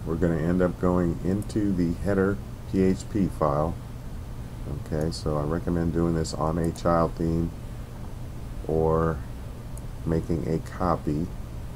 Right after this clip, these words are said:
um, as I am about to demonstrate. You wanna go to Appearance and Editor, and on the right side,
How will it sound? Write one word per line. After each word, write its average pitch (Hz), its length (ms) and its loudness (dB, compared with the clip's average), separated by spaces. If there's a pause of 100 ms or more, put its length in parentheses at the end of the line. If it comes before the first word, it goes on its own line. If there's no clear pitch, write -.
(800)
um, 73 360 -4
as 76 240 -2
I 78 140 0
am 76 140 0
about 73 260 -2
to - 100 -8
demonstrate. 73 760 0 (840)
You 78 60 -2
wanna 73 140 0
go 73 160 2
to 73 220 0
Appearance - 800 0 (520)
and - 100 -4 (160)
Editor, 80 440 2 (2250)
and 73 680 0 (500)
on 73 80 -4
the 69 60 -2
right 80 280 2
side, 82 600 2